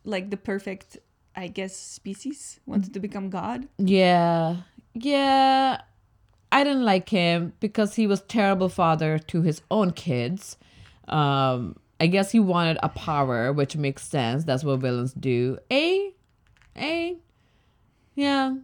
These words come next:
Speaker 2: I like father, but I feel like the sins are better.
Speaker 1: Yes.
Speaker 2: Yeah, sins were
Speaker 1: Yeah.
Speaker 2: better.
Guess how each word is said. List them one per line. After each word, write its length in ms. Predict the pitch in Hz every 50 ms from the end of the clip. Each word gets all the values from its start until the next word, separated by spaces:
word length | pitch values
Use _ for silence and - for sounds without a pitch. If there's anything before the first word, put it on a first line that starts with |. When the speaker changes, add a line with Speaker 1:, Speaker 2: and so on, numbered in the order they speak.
| - -
Speaker 2:
I 100 | - 269
like 200 | 262 269 262 254
father, 300 | - 226 202 196 190 190
but 200 | 180 185 185 180
I 20 | 180
feel 140 | 202 185 180
like 160 | 175 175 170
the 80 | - 170
sins 340 | 170 - 175 160 165 160 -
are 120 | - 156
better. 540 | 143 - 147 139 135 131 120 131 147 160 165 180 - _ _ _ _ _ _ _ _ -
Speaker 1:
Yes. 180 | 208 202 202
Speaker 2:
Yeah, 340 | 190 175 165 160 156 160 170 180 190 208 _
sins 380 | - - 220 202 196 196 -
were 140 | 180 160 151
Speaker 1:
Yeah. 140 | - 180 127
Speaker 2:
better. 340 | 127 123 120 117 120 147